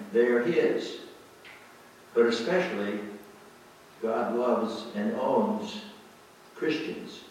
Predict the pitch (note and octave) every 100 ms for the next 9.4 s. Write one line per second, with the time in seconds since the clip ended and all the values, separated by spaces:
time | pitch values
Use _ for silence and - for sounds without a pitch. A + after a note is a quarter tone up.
0 | - - - - - - - G#2+ A#2+ A#2+
1 | A#2 G#2+ A2 A2 - A#2+ A2+ A#2 A2+ A2
2 | A2 G#2+ G#2 G#2+ G#2+ G#2+ G#2+ A2 A#2 A#2+
3 | A2+ A2 - A#2 G#2+ G#2 G2+ A2+ A2 G#2+
4 | - C#3+ C#3+ C#3+ F3 - - - - -
5 | - - G2 G#2 - F2+ - - - -
6 | - - - - - - - - - -
7 | - - - - - - - - - A2
8 | A2+ D#3+ D#3 - - - B2 A#2+ - -
9 | G#2 G2+ G2+